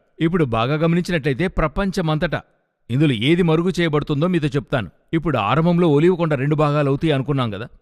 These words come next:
ఇప్పుడు యేసు దిగక ముందు అది almost చీలిక అవుతుంది. ఆ తర్వాత యేసు వచ్చినప్పుడు రెండుగా భాగించబడుతుంది. అది ఒక గుర్తుగా మనం ఇప్పుడు చెప్పుకుంటూ ఉన్నాం గదా. ఇది లోకం ఎలా విసర్జిస్తుందంటే,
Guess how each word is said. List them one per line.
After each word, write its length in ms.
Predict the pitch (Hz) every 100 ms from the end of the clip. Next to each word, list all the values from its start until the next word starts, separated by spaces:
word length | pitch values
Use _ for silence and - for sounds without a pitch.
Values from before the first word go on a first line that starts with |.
| -
ఇప్పుడు 220 | 185 190
యేసు 360 | 127 123 185 185
దిగక 360 | 147 143 165 156
ముందు 440 | 156 185 160 92 - 95
అది 180 | 107
almost 460 | 107 131 165 196 -
చీలిక 220 | 190 185
అవుతుంది. 480 | 151 151 180 139 92 -
ఆ 140 | 92
తర్వాత 320 | 98 143 170 165
యేసు 300 | 147 170 175
వచ్చినప్పుడు 360 | - 170 160
రెండుగా 320 | 156 160 160
భాగించబడుతుంది. 800 | 117 113 131 160 160 135 123 87 - _ _ _ - 95
అది 160 | 127 190
ఒక 160 | 190 175 135
గుర్తుగా 400 | 175 185 202 196
మనం 260 | 170 147 156
ఇప్పుడు 240 | 143 147
చెప్పుకుంటూ 540 | 135 156 - 180 170 165
ఉన్నాం 260 | 135 127 110
గదా. 180 | 110 165 -
ఇది 180 | 175 180
లోకం 280 | 143 160 160
ఎలా 160 | 143 165
విసర్జిస్తుందంటే, 920 | 143 135 180 151 151 165 139 117 165